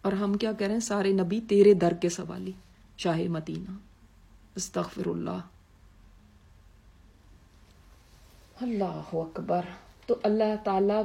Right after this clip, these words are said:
کو وہ عقیدہ چاہیے جو ہر آلودگی سے پاک ہو، اور نہ صرف عقیدے میں، عمل میں بھی، عمل میں بھی آپ، آ، کسی اور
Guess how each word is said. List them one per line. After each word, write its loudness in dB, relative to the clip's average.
کو 4
وہ 2
عقیدہ 0
چاہیے -2
جو 2
ہر 4
آلودگی 4
سے 2
پاک -8
ہو، -6
اور 4
نہ 0
صرف 0
عقیدے 2
میں، 0
عمل 10
میں 8
بھی، -6
عمل 8
میں 6
بھی 6
آپ، 2
آ، 0
کسی 4
اور 8